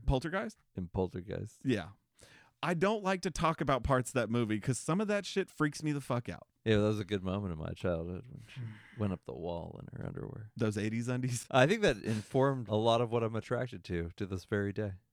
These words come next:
Speaker 1: Jo Beth?
Speaker 2: Jo Beth, yeah.
Speaker 1: Wasn't she wearing, like, one of those, like, crop top shirts in that movie at one point, too? Like, the jersey
Speaker 2: Yeah.
Speaker 1: style cloth one? Like, almost like a baseball tee crop?
Speaker 2: Yeah, when she's, like, cracking up smoking that joint in the bedroom.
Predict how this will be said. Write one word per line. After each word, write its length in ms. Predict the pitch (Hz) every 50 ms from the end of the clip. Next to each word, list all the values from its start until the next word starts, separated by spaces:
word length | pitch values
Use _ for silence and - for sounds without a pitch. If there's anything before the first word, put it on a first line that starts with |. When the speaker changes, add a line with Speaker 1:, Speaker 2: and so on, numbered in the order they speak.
| _ _ _ _ _ _ - -
Speaker 1:
Jo 180 | - 120 120
Beth? 360 | 110 120 127 156 196 - _ - _ _ _ _
Speaker 2:
Jo 180 | - 110 117 127
Beth, 220 | 107 90 92 92 - -
yeah. 240 | 101 92 107 107 98 - _ _ _ _ -
Speaker 1:
Wasn't 200 | 269 339 - 415
she 120 | - -
wearing, 240 | 427 427 415 349 349
like, 120 | 349 262 202
one 80 | 214
of 40 | 202
those, 120 | 185 170 160
like, 100 | 139 -
crop 280 | - - 143 127 -
top 220 | - - 147 139 -
shirts 320 | - - 139 131 131 - -
in 100 | 147 143
that 140 | 143 135 -
movie 220 | 135 147 143 147 147
at 60 | 123
one 140 | 127 143 139
point, 240 | 139 143 139 135 -
too? 140 | - 147 143
Like, 160 | 135 120 113 -
the 80 | 113
jersey 400 | 104 95 113 110 117 113 120 123
Speaker 2:
Yeah. 200 | 175 285 277 170
Speaker 1:
style 220 | 120 120 120 117 110
cloth 360 | - - 123 117 120 120 -
one? 260 | 135 131 127 131 131 - _ _ _ _ _ _ _ _ _ _ _ _ _ _ _ _ -
Like, 160 | - 113 110
almost 220 | 123 127 131 120 -
like 80 | 117
a 60 | 110
baseball 440 | 101 92 110 110 117 - - 117 117
tee 180 | 110 - 127 117
crop? 400 | - - - 123 117 123 123 - _ _ _ _ _ _ _ _ -
Speaker 2:
Yeah, 160 | - 156 117 107
when 100 | 110 113
she's, 260 | - - 123 110 113
like, 180 | 113 98 87
cracking 380 | - - - 101 95 - - 101
up 100 | 101 98
smoking 320 | - - 110 98 98 104
that 160 | 92 92 90 87
joint 340 | 95 90 87 95 104 110 - _ _ _ _ _ _ _
in 160 | - 120 104 98
the 80 | 95
bedroom. 520 | 87 92 92 90 90 101 107 113 110 110